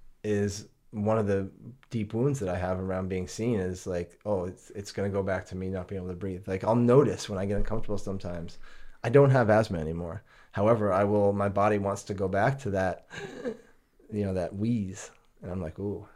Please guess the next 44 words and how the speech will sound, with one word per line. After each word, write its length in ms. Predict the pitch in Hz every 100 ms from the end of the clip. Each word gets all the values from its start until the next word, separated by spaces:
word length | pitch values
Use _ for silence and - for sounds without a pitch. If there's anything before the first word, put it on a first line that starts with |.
| _
So 180 | - 101
for 140 | -
me, 160 | 104 107
it's 180 | 160 143
that 160 | 110 92
coherence, 300 | 98 127 107
like, 100 | 92
"What's 140 | 101
going 160 | - 131
on? 200 | 127 110 - _ _ _ _
Like, 140 | 95 98
let 80 | 98
me 60 |
look 180 | 107 107
around, 440 | 127 117 110 117 - -
let 100 | -
me 80 | 107
check 280 | 104 113 113
in." 220 | 95 95 - - - -
And 120 | 110
so 420 | - 120 113 113 -
for 180 | - 127
the 80 |
first 260 | 123 160 151
fifteen 300 | 156 - 139
years 160 | 135 120
of 80 |
my 80 | 110
life, 520 | 104 139 98 107 - - - - - -
whether 300 | 113 110 113
it 80 | 104
was 200 | 101 98
eating 240 | 120 127
a 40 | 120
peanut 500 | - 117 110 110 - - _
or 300 | 107 101 101
eating 340 | 95 110 113 110
some, 240 | - 104
something 420 | - 113 107 113
by 120 | 107
accident, 520 | 104 101 - 101 101 101
whatever 280 | 104 104
it 60 | 104
was, 400 | 101 95 98 -